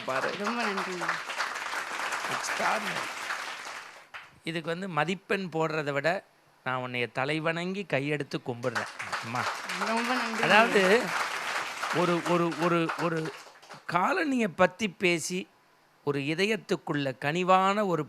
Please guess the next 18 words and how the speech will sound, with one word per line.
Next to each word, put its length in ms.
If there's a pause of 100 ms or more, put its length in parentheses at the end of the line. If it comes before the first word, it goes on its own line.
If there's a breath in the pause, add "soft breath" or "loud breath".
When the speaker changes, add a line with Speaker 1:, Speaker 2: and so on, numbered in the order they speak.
Speaker 1:
பெண்ணா 480
உள்ள 240
போக 320
முடியும் 360
அப்படின்னா 520 (480 soft breath)
ஒரு 180
பேச்சு. 600
இதை 440
வந்து 580 (380 soft breath)
Twitter-லையும் 600
Facebook-லையும் 760
Instagram-லையும் 800
வைரல் 360
ஆக்கலைன்னா 560 (160 soft breath)
அவன் 280
மனுஷனே 440
இல்லை. 240
சபாஷ். 420